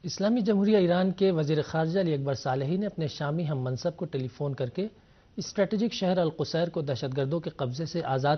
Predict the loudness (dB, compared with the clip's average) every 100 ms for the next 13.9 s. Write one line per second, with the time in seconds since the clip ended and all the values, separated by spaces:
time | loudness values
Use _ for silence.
0 | 2 2 4 4 4 2 0 0 -2 -4
1 | -16 _ -20 -8 2 4 6 4 2 2
2 | 0 0 -2 -2 -2 -2 -2 -4 -6 0
3 | 2 2 2 2 0 -2 0 0 0 2
4 | 4 4 4 2 2 0 0 0 0 0
5 | 0 0 0 0 -2 0 0 2 0 0
6 | -4 -16 -20 -12 -2 0 0 2 4 4
7 | 2 2 2 2 2 2 2 2 0 2
8 | 2 2 2 0 -2 0 2 2 2 0
9 | 0 -2 -2 -2 0 -2 -2 -2 -2 -4
10 | -2 0 0 -2 -6 -20 _ -18 -4 2
11 | 4 4 2 2 2 4 2 0 0 0
12 | 2 0 -2 -2 -2 0 0 -2 -2 -2
13 | -2 0 0 0 0 0 0 2